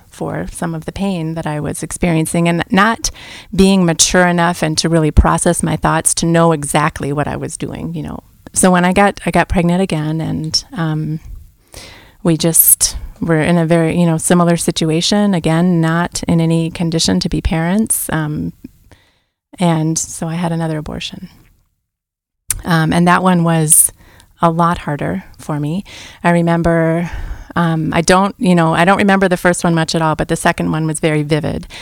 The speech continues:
when I went into the abortion clinic, and I remember sitting there waiting, and they called me back and had me, you know, on the table, get in my gown, and I laid on this cold metal table, and,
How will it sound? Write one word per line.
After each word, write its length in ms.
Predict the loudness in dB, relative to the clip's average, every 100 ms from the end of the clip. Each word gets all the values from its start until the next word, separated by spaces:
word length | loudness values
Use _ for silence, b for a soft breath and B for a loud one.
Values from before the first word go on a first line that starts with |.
| B B
when 160 | B 4
I 80 | 4
went 200 | 2 0
into 500 | -2 -2 -2 0 0
the 100 | 0
abortion 420 | -2 -4 -4 -4
clinic, 360 | -4 -2 -2 -2
and 80 |
I 60 | 0
remember 240 | 2 2
sitting 280 | 0 0 0
there 160 | 2 2
waiting, 500 | 0 0 0 0 -4 B B B B B
and 340 | 0 0 0 -2
they 160 | -4
called 300 | 0 2 2
me 140 | 2 -2
back 500 | 0 0 -2 -4 -6
and 320 | -6 -6 -6 -12 B B B _ _ _ _ _ _ -8
had 280 | -2 2 2
me, 340 | 2 0 -2 -4
you 120 | -2 0
know, 100 | 0
on 160 | 0
the 60 | -2
table, 480 | -2 -2 -2 -2 -2
get 120 | -2
in 80 | 0
my 120 | 0
gown, 420 | 0 0 0 0
and 100 | 0
I 100 | 2
laid 180 | 2 2
on 160 | 2
this 160 | 2 0
cold 500 | 2 4 6 4 0 -10 B B B B B
metal 320 | 2 2 2 0
table, 640 | 2 2 2 2 -2 -4 -8 -6
and, 580 | -4 -4 -6 -4 -6